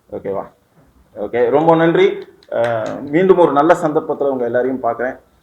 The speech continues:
அஹ், பத்திரிகையாளர்கள் எல்லாருக்கும் மனமார்ந்த நன்றி. இது ஒரு நல்ல இடத்துக்கு கொண்டு போங்க. இது ஒரு சிறு படம் தான், இது ஒரு பெரிய ஒரு காவியமா கொண்டு வர்றது உங்க கையில தான் இருக்கு. திரைப்படத்தில் பணிபுரிந்த அத்தனை பேருக்கும், அஹ், மனமார்ந்த நன்றி.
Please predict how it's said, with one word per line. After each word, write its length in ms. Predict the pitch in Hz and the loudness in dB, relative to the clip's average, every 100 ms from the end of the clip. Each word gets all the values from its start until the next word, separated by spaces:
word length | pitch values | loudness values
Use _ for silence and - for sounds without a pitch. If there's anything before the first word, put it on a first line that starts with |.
| _ - | _ -12
அஹ், 340 | 107 104 101 - _ _ _ | -8 -8 -10 -14 _ _ _
பத்திரிகையாளர்கள் 580 | 127 170 170 175 156 135 | -2 0 6 8 8 4
எல்லாருக்கும் 460 | 127 139 135 160 175 - _ _ _ _ _ | 4 4 2 0 -8 -12 _ _ _ _ _
மனமார்ந்த 400 | - 123 143 147 | -4 0 0 0
நன்றி. 240 | 135 127 156 | -2 -4 -2
இது 140 | 127 139 | 2 4
ஒரு 100 | 135 | 6
நல்ல 300 | 165 247 202 | 6 10 8
இடத்துக்கு 280 | - 196 165 | 8 2 0
கொண்டு 260 | 160 165 160 | -2 -2 -2
போங்க. 220 | 127 - - _ | -2 -4 -12 _
இது 180 | - 135 | -2 2
ஒரு 160 | 143 143 143 139 | 4 4 6 4
சிறு 420 | 139 - 226 240 | 0 -2 2 2
படம் 320 | - 175 180 165 | 2 4 4 2
தான், 320 | 156 185 - | 0 -2 -6
இது 140 | 143 135 | -2 0
ஒரு 100 | 135 | 0
பெரிய 340 | 165 202 214 | 0 6 8
ஒரு 120 | 175 | 6
காவியமா 440 | 147 156 156 156 147 | 4 2 2 -2 -4
கொண்டு 200 | 135 135 | -4 -4
வர்றது 220 | 135 131 | -4 -4
உங்க 100 | 123 | -6
கையில 260 | 120 123 123 | -4 -4 -4
தான் 120 | 127 | -4
இருக்கு. 220 | 117 156 - - _ _ _ | -6 -6 -8 -12 _ _ _
திரைப்படத்தில் 540 | 147 180 180 175 175 156 | 4 4 6 6 4 2
பணிபுரிந்த 580 | 151 151 151 143 143 123 | 0 0 -2 0 2 2
அத்தனை 280 | - 156 | 2 0
பேருக்கும், 380 | 139 143 143 202 - _ _ _ _ | 2 0 0 -4 -6 _ _ _ _
அஹ், 360 | 127 123 120 120 | -6 -2 -2 -4
மனமார்ந்த 420 | 127 139 143 147 | -2 0 0 0
நன்றி. 300 | 139 135 170 | -2 -2 -4